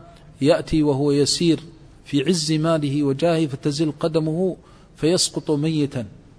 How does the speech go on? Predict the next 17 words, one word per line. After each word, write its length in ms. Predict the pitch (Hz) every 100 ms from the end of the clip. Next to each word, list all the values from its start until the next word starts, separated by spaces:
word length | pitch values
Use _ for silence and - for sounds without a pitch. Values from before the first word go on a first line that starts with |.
| - -
من 140 | 120
على 240 | 120 147 143
سلم 520 | - 160 151 147 131
أو 220 | 117 123
غيره، 300 | 139 156 135 - - - - - -
فهذا 300 | 202 208 190
يدل 300 | 185 214 160
على 160 | 175
أنه 160 | 190 185
تحت 300 | - 208 -
رحمة 260 | 190 165 147
الله. 240 | 143 127 120
ترى 200 | - 170
الرجل 400 | 170 170 165 156
يشيد 520 | 135 135 - 185 165 151
العمائر 580 | 135 147 151 139 123
ويبني، 580 | 131 160 180 156 156 202